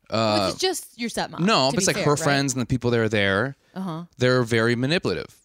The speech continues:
Speaker 2: And maybe it's just, you're right, like, 'cause I don't know. We wouldn't
Speaker 1: I'm not saying
Speaker 2: wanna
Speaker 1: every, not,
Speaker 2: Yeah.
Speaker 1: of course
Speaker 2: I mean,
Speaker 1: not
Speaker 2: of course,
Speaker 1: everyone's like
Speaker 2: I
Speaker 1: that,
Speaker 2: get a
Speaker 1: because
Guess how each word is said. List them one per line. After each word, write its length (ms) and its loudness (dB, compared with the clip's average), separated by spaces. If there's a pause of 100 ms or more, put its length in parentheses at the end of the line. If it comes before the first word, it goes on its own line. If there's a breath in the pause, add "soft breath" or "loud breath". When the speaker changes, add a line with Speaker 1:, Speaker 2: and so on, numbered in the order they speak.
(680)
Speaker 2:
And 100 -6
maybe 220 0
it's 120 -4
just, 280 -8 (1040 soft breath)
you're 180 0
right, 200 0
like, 100 -8
'cause 100 -4
I 120 0
don't 180 -6
know. 180 -2
We 120 -2
wouldn't 220 -4
Speaker 1:
I'm 60 -2
not 80 0
saying 140 2
Speaker 2:
wanna 160 2
Speaker 1:
every, 120 -4
not, 260 4
Speaker 2:
Yeah. 180 0
Speaker 1:
of 100 -4
course 200 0
Speaker 2:
I 20 -2
mean, 60 0
Speaker 1:
not 60 4
Speaker 2:
of 40 4
course, 40 6
Speaker 1:
everyone's 260 2
like 180 0
Speaker 2:
I 40 2
Speaker 1:
that, 40 2
Speaker 2:
get 100 -2
a 40 2
Speaker 1:
because 80 2